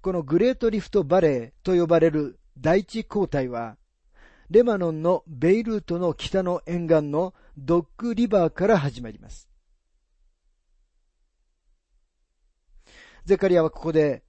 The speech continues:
アラバのような大きな谷がもう一つできるのだと言っているのです。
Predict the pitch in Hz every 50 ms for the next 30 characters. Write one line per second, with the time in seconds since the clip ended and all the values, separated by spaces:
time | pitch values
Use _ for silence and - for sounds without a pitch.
0 | _ _ - 190 220 240 233 202 196 175 165 165 175 170 160 151 151 151 156 196
1 | 240 240 - - 165 165 165 156 - - 151 160 160 139 147 160 180 165 - _
2 | _ _ - 151 170 185 220 262 233 - - 254 240 - - 196 165 135 151 156
3 | 160 - - 247 254 247 254 233 220 208 185 226 214 - 214 196 160 143 - _
4 | _ - 160 147 123 104 - - - - - - - _